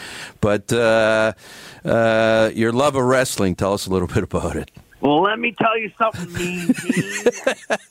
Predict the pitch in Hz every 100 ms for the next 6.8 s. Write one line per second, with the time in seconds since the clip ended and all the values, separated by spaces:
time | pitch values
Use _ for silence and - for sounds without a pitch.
0 | - - - - - 143 - 151 - -
1 | - 175 - _ - - 110 123 139 143
2 | 135 135 143 139 135 127 - 131 123 135
3 | 131 156 151 135 135 143 147 143 143 135
4 | 110 107 98 113 117 117 - 113 113 110
5 | 107 - 110 104 113 - 110 110 - 101
6 | 107 110 - 104 104 107 107 104